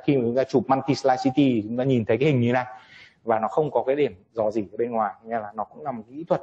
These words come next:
chúng ta có thể làm được câu chuyện đó. À, đấy là một vài cái thứ mà chúng ta cần phải tính đến. Thế thì khi mà chúng ta đặt stent graft như này thì chúng ta sẽ đối phó một cái nguy cơ, và đây là một trường hợp đã xảy ra. Sau khi chúng ta đặt stent graft xong thì bốn ngày sau bệnh nhân đau ngược lại và chúng ta thấy là gì ạ?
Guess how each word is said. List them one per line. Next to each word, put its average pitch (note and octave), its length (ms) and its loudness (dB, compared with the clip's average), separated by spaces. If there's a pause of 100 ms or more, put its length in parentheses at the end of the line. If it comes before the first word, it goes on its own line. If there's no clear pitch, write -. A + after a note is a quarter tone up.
(120)
chúng A2+ 100 -16
ta B2 120 -2
có B2+ 100 -10
thể G#2+ 120 -4
làm G2+ 240 -10
được F2 140 -20
câu G#2 120 -12
chuyện G2+ 140 -16
đó. G#2 200 -10 (1080)
À, A#2+ 420 2 (300)
đấy D#3+ 160 4
là F#3+ 140 4
một D3+ 180 2
vài C#3 220 6
cái C3+ 180 4
thứ D#3+ 260 6
mà B3+ 140 4
chúng C#3+ 120 0
ta D#3+ 120 2
cần D3 240 2
phải A2+ 80 0
tính C#3+ 180 2
đến. D#3+ 320 6
Thế C4 80 2
thì G#3 140 4
khi A#3 220 4
mà F#3+ 140 6
chúng F3+ 140 4
ta F#3 60 6
đặt F#3 120 4
stent F#3 360 2
graft A#3+ 200 4
như A3 120 6
này E3 260 4
thì B2+ 120 2
chúng C#3 160 -4
ta E3 80 2
sẽ F3 240 -2 (380)
đối F3 300 6
phó F3 160 6
một G3 160 2
cái D#3+ 100 4
nguy F#3 140 6
cơ, F#3 300 8
và C#3 80 6
đây D3+ 120 6
là D#3 60 6
một D3 100 0
trường C#3 120 0
hợp B2 120 0
đã C#3 180 2
xảy D#3+ 200 2
ra. D#3+ 280 6 (460)
Sau F3 180 2
khi F3+ 180 6
chúng E3+ 80 4
ta F3 80 2
đặt - 220 4
stent E3+ 180 4
graft G3+ 160 4 (140)
xong F3 300 4
thì B2+ 280 0
bốn D#3+ 240 4
ngày A3 140 4
sau E3+ 200 4
bệnh D3+ 80 2
nhân D3 100 0
đau D#3 100 4
ngược D#3 220 2
lại D3 220 4
và B2+ 80 4
chúng C3 140 0
ta D3+ 160 2
thấy C#3 120 4
là D#3 120 4
gì C#3+ 100 2
ạ? C3 120 4